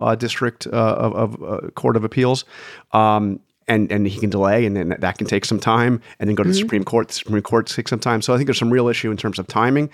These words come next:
Speaker 1: But the claim is, is quite bold here, and I think it's actually a, a,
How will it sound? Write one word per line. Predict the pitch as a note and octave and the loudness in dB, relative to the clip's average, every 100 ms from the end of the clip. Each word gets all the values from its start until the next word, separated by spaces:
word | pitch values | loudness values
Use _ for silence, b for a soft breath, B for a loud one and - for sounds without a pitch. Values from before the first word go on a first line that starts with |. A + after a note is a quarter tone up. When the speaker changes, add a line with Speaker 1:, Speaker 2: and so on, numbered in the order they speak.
| B B B | B B B
Speaker 1:
But | - C3+ | 0 2
the | C#3 | 0
claim | D3 G#3+ C4+ D3 - | 0 0 2 0 0
is, | A#2 G2+ - | -2 -2 -6
is | - G#2+ | -4 -4
quite | - - - G3+ E3 - | -6 -8 -2 0 0 -4
bold | F#2+ G#2 - A#2+ C#3+ C3 - | -12 -10 0 4 4 0 -4
here, | F#2 F2 | -6 -2
and | F#2+ | 0
I | A#2+ | 2
think | F#3+ D3 | 2 0
it's | - G#2+ | -2 -2
actually | B2 - B2+ A2+ G#2+ F#2+ B B B B - | 0 0 0 2 2 -2 B B B B 0
a, | |
a, | G#2 - | 2 2